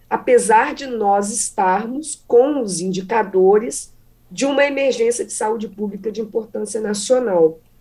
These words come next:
É, Zé Carlos, a gente passou, só pra atualizar o nosso ouvinte aqui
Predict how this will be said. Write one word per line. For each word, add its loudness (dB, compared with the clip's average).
É, 4
Zé -6
Carlos, 0
a 6
gente -6
passou, -4
só -6
pra -4
atualizar 0
o -4
nosso -2
ouvinte -10
aqui -8